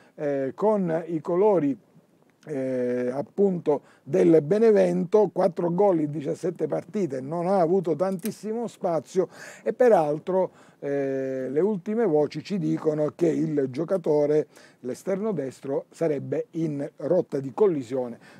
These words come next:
proprio con la società sannita e questa potrebbe essere una trattativa, eh, che potrebbe definirsi a presto. Andiamo a vedere adesso, definito, mm, insomma,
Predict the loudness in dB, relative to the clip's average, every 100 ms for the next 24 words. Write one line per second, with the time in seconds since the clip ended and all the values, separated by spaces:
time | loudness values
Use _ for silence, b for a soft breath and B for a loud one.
0 | B 8 10 10 6 4 4 4 4 2
1 | -2 -2 -2 -4 -6 B B B B -2
2 | 4 6 4 0 -2 2 2 6 4 6
3 | 0 2 2 6 4 6 4 4 4 4
4 | 4 0 2 2 4 0 0 -2 0 -2
5 | -4 B B B -2 2 2 6 6 8
6 | 4 4 4 4 0 2 -2 -2 -4 -4
7 | -8 -8 -6 -6 -4 -6 -4 -4 -4 -8
8 | -8 -10 B B B B B 0 6 6
9 | 6 6 8 8 8 8 10 12 10 8
10 | 10 10 10 8 6 0 2 6 8 8
11 | 6 2 -2 -2 2 2 8 8 8 6
12 | -2 -2 -2 -4 -6 -8 2 4 4 -2